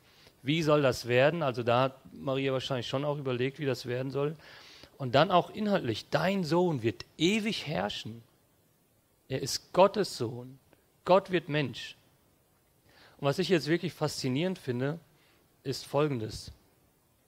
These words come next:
Gott lässt Maria nicht einfach so stehen, sondern er gibt ihr ein Zeichen, ähm, dam-, damit sie ihm vertrauen kann, womit sie Gott überprüfen kann. Etwas, das ihr hilft, Gott zu vertrauen.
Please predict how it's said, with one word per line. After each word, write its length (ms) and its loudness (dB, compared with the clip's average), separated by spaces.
Gott 220 2
lässt 260 2
Maria 380 0
nicht 260 -4
einfach 300 -2
so 180 -2
stehen, 420 -10
sondern 320 -4
er 240 0
gibt 220 -6
ihr 160 -2
ein 140 -6
Zeichen, 640 -2
ähm, 320 -10
dam-, 360 -6
damit 320 -2
sie 160 -4
ihm 120 -2
vertrauen 460 -2
kann, 260 -10
womit 260 -4
sie 120 -2
Gott 180 2
überprüfen 580 -4
kann. 280 -10
Etwas, 440 -4
das 200 -2
ihr 80 0
hilft, 440 -6
Gott 180 0
zu 80 -10
vertrauen. 560 -6